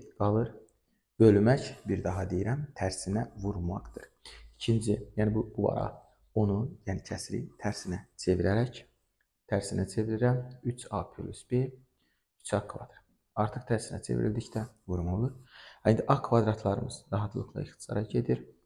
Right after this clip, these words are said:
Üç, bu da səkkiz. Üçdə səkkiz vur üç A plus B. Aydındır. Növbəti sualımıza keçək.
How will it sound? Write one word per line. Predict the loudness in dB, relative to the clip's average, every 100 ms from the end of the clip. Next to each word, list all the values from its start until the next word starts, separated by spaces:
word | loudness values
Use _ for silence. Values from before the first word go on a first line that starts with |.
| _ _ _ _ _ _ _ _ -20 -20 _ _
Üç, | -4 -4 -8 -16 _
bu | 0
da | 0
səkkiz. | 0 -4 -4 -6 -6 -6 -12
Üçdə | -14 -8 -6
səkkiz | -4 -6 -4 -2 -2 -6 -2
vur | -2 -2 -6 _ _ _ _ _ -2
üç | 0 -2 -2
A | -2 0
plus | 0 0 -2 -6
B. | -10 -12 _ _ _ _ _ _ _ _ -4
Aydındır. | -2 0 -2 -4 -12 _ -20 -20 -20 -20 _ 4
Növbəti | 8 8 8 0 -2 -18 -20 _ _
sualımıza | -8 -2 0 -2 -4 -6
keçək. | -6 -2 0 0